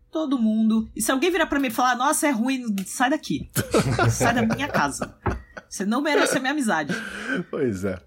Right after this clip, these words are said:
Speaker 1: Não importa, não importa se é politicamente correto, não importa. E olha que tem muita coisa que eu vejo que eu falo, "Hum, isso tá errado." Tem muita coisa. E não tô falando do filme, tô falando em geral, hoje em dia.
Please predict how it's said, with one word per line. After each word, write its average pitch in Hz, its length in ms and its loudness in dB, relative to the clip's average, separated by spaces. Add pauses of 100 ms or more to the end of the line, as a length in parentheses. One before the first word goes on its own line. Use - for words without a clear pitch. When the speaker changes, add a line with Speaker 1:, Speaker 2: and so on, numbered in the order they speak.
Speaker 1:
Não 254 280 2
importa, 277 540 2
não 302 200 4
importa 285 440 2
se 277 100 0
é 254 40 2
politicamente 220 520 0
correto, 180 520 0
não 196 260 0
importa. 202 580 0
E 208 60 4
olha 226 220 2
que 226 420 -4 (220)
tem 247 140 2
muita 254 260 2
coisa 254 240 0
que 233 100 -6
eu 214 80 0
vejo 196 260 -4
que - 60 -6
eu 214 60 2
falo, 175 280 0
"Hum, 185 220 -6
isso - 180 -8
tá 208 100 2
errado." 175 280 0 (360)
Tem 170 100 -2
muita 220 300 2
coisa. 185 180 0
E 214 80 4
não 269 140 2
tô 339 100 0
falando 285 200 2
do 285 60 4
filme, 202 220 0
tô 180 100 -4
falando 196 220 -2
em 214 80 2
geral, 190 400 2
hoje 175 220 -4
em 196 40 0
dia. 151 220 -2